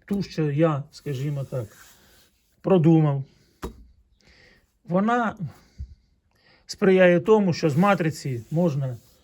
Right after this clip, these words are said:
вижати дуже великий ресурс. Не те, що там шліфанув, шліфанув, по кальонному подовбав, чи там фаски познімав і все, і викидай. Це що стосовно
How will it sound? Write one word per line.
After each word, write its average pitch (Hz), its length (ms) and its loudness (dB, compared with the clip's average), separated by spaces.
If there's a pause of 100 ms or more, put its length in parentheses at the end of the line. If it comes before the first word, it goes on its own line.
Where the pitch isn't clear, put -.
(280)
вижати 151 480 -2 (360)
дуже 147 500 -2 (540)
великий 175 440 2
ресурс. 127 500 -8 (800)
Не 156 140 -4
те, 196 140 0
що 160 120 -6
там 143 160 -8
шліфанув, 170 480 -2
шліфанув, 190 640 -2 (300)
по 147 120 -4
кальонному 147 580 0
подовбав, 151 560 2
чи 131 140 -10
там 120 160 -8
фаски - 300 -10
познімав 135 520 -6
і 120 40 -8
все, 117 160 -12
і 120 80 -6
викидай. 113 440 -10 (1080)
Це 240 340 2
що 170 240 -4
стосовно 147 640 -2